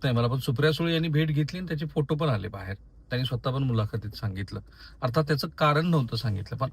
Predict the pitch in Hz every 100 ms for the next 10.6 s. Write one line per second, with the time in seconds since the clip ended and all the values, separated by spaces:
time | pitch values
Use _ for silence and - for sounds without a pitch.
0 | - 131 143 131 101 - - - - -
1 | - - - - - - 113 135 143 147
2 | 170 160 160 185 151 127 - 147 135 135
3 | 139 131 117 110 113 110 - - - -
4 | - - - - 117 123 139 175 180 -
5 | 127 123 147 - - - 135 127 113 101
6 | 85 - - - - - - - - -
7 | 180 185 143 143 131 147 147 131 131 147
8 | 147 156 127 113 95 - - - - -
9 | - - 143 123 147 - 147 151 147 135
10 | 139 117 - 147 156 -